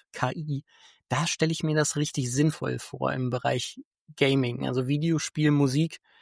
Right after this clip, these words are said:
mit K I zu produzieren, weil du bist ja nicht verpflichtet, das irgendwie spielen zu können oder auf die Bühne zu bringen.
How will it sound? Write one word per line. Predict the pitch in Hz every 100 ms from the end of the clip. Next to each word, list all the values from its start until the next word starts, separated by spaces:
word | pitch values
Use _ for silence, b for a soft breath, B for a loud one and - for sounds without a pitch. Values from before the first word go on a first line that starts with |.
| b b b b b
mit | 135
K | - 143
I | 165 170
zu | 139
produzieren, | - 135 131 - 139 131
weil | 127 135
du |
bist | 131 180 -
ja | 170
nicht | 165
verpflichtet, | 156 131 165 208 - 135
das | 135 -
irgendwie | - 165 160 139
spielen | 127 - 220 202 135
zu | 139
können | - 139 147
oder | 147 135
auf | 131
die | -
Bühne | 117 185 147
zu | - 120
bringen. | - 123 127